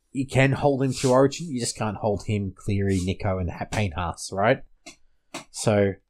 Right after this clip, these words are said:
just, uh, prioritise and execute who you want there. We know that,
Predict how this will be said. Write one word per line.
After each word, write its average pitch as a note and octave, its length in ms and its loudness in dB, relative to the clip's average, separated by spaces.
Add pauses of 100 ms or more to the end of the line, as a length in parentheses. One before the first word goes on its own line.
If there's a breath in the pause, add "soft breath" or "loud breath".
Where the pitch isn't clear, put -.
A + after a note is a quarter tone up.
(220)
just, - 300 0 (560)
uh, A2 260 2 (340)
prioritise G#2+ 720 4
and G2+ 80 0
execute G#2 460 -4
who A2 60 -4
you G2 140 0
want G#2 180 -2
there. A#2 200 0 (400 soft breath)
We G#2+ 120 -2
know A2+ 220 6
that, G#2 240 2